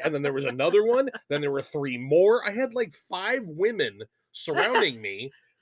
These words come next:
Speaker 2: And
Speaker 1: Normally
Speaker 2: well, and there was a picture of you with all these girls, and I don't
Speaker 1: Yeah.
Speaker 2: know who took the
Speaker 1: I need
Speaker 2: picture
Speaker 1: to
Speaker 2: or where it is,
Speaker 1: find
Speaker 2: but you
Speaker 1: that
Speaker 2: gotta
Speaker 1: picture.
Speaker 2: find that picture.
Speaker 1: I really, really wanna find that picture.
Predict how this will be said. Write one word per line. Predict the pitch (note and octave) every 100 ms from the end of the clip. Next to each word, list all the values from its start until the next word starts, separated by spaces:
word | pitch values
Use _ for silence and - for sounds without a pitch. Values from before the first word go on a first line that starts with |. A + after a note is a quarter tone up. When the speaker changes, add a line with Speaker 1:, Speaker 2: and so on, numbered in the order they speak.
| _ _ -
Speaker 2:
And | G#4
Speaker 1:
Normally | D#4 D#4+ G3+ C3+ F#3 - _
Speaker 2:
well, | D4+
and | G4+ F#4
there | A4
was | B4 B4
a | -
picture | G4+ C5+ - B4 D4+
of | B3+
you | B3+ A#3+
with | A3 A3+
all | G#3
these | A3 G3+
girls, | - G3 G3
and | F#3+
I | G#3
don't | F4+ -
Speaker 1:
Yeah. |
Speaker 2:
know | C#4+ D4
who | B3 F4
took | - E4+
the | C#4+
Speaker 1:
I | D#4
need | A3
Speaker 2:
picture | A3+ C#4
Speaker 1:
to | B3
Speaker 2:
or |
where | G#3+ B3 C4+
it |
is, | D4 B3
Speaker 1:
find | A#3
Speaker 2:
but | G#3
you |
Speaker 1:
that | A#3
Speaker 2:
gotta | A#3 A#3
Speaker 1:
picture. | A#3 A3+
Speaker 2:
find | A#3 A#3
that | F#3+
picture. | G#3 G3 - D3+
Speaker 1:
I | B2+
really, | C3+ C3+ B2+ F3 G#3 G#3
really | F3+ F3+
wanna | D#3 D3+
find | C#3 C#3 C3+
that | B2
picture. | - A2+ F#2